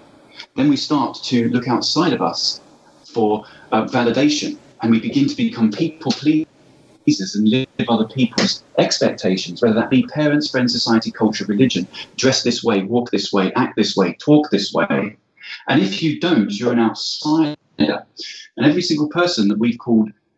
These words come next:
great, Einstein, Steve Jobs, uh, Steven Spielberg, Jim Carrey, they keep that in a child.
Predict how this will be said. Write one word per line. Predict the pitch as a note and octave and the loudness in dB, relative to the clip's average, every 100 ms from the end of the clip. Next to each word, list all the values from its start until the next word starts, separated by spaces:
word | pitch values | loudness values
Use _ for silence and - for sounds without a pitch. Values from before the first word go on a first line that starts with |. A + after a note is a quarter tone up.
| _ _ | _ _
great, | - C3 - F2+ - - - _ A2+ | -2 2 2 0 -6 -10 -12 _ 0
Einstein, | A2+ G#2+ A2 A2+ A2+ - _ _ - | 2 2 2 2 2 -2 _ _ -14
Steve | - - C#3+ - | -6 0 0 0
Jobs, | - A#2 G#2+ G2 - - - G2+ | 0 2 2 -2 -4 -4 -6 -2
uh, | G2+ G2+ | 0 0
Steven | - C#3 A#2 | -4 0 2
Spielberg, | A2+ - D3+ - _ _ _ - C#3+ A2 A2+ G2+ - | 2 0 -2 -2 _ _ _ 0 2 2 0 0 -2
Jim | C#3+ C3 | 0 0
Carrey, | - D3 A#2+ F#2+ | 0 0 0 0
they | G2+ A2+ | 2 0
keep | - - A2 | 0 -6 -2
that | D#3+ D#3 | 0 0
in | B2 A2+ | 2 2
a | G#2 | 2
child. | - C#3+ C#3+ - - | -4 -4 -2 0 -4